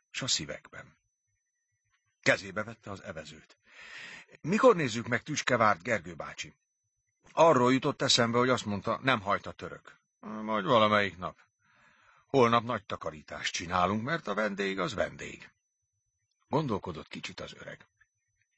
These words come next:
„Magának azért nem csináltam semmit, mert maga nem vendég.” Érti, ugye? Nagyon, Gergő bácsi.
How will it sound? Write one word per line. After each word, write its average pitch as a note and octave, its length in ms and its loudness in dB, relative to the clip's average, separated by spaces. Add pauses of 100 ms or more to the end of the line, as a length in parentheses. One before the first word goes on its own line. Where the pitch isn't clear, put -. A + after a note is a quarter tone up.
(680)
„Magának G3 420 4
azért F3 220 2
nem C#3 120 4
csináltam B2 440 2
semmit, A2+ 520 0 (180)
mert A#2 220 4
maga A#2 200 6
nem G#2+ 200 0
vendég.” D2+ 420 -12 (760)
Érti, G2 380 0
ugye? A#2 280 -2 (960)
Nagyon, C#3 420 2
Gergő F2 300 -8
bácsi. - 380 -20